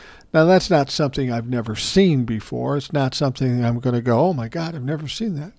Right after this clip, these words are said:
I've seen it a lot over my lifetime, and so has everybody that lives in Minnesota. But it is such a fucking pain in the ass. And the biggest concern, the biggest thing that makes me the maddest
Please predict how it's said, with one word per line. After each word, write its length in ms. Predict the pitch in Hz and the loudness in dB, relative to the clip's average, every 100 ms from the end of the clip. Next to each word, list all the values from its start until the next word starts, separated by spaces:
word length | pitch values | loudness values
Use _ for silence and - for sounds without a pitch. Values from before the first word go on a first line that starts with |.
| - - - - | -20 -20 -20 -2
I've 120 | - | 0
seen 300 | 143 220 196 | 2 4 4
it 140 | 156 120 | 4 2
a 60 | |
lot 360 | 113 127 143 123 | 0 0 0 -2
over 240 | 120 117 | -4 -6
my 160 | 117 113 | -4 -2
lifetime, 640 | 113 113 113 - 123 156 | -2 -2 -4 -4 -2 0
and 100 | 135 | -2
so 220 | 120 147 131 | 0 4 4
has 140 | 120 | 6
everybody 500 | 135 139 120 113 117 | 4 4 4 2 0
that 160 | 123 123 | -2 0
lives 280 | 131 120 | 0 0
in 120 | 120 113 | -2 -2
Minnesota. 640 | 113 110 - 127 117 95 - - - - - | -4 -4 -2 0 0 -2 -8 -16 -14 -14 -2
But 180 | 147 135 | 2 4
it 140 | 127 | 6
is 140 | 127 123 | 4 2
such 420 | - 165 156 - - | 4 4 2 -2 -6
a 60 | - | -6
fucking 640 | - - 127 - 123 117 - | -6 -4 -4 -2 -2 0 0
pain 360 | - 139 131 | 2 4 4
in 140 | 123 117 | 4 2
the 160 | 120 | 2
ass. 340 | 113 104 98 - - - - | 2 2 -2 -8 -14 -10 -4
And 200 | 143 131 | 0 0
the 80 | 123 | 0
biggest 720 | 117 - 240 233 226 - - - | -2 2 2 4 0 -2 -10 -12
concern, 560 | - 156 - - 185 170 | -4 -2 0 2 2 4
the 100 | 180 | 2
biggest 460 | 180 285 330 - | 2 -2 -2 -2
thing 180 | 277 208 | 0 2
that 180 | 147 151 | 0 0
makes 380 | 147 165 - 170 | 2 0 0 -2
me 200 | 151 151 | 0 0
the 120 | 120 | -2
maddest 800 | 107 107 110 143 185 - - | -2 -2 -2 -2 -4 -6 -10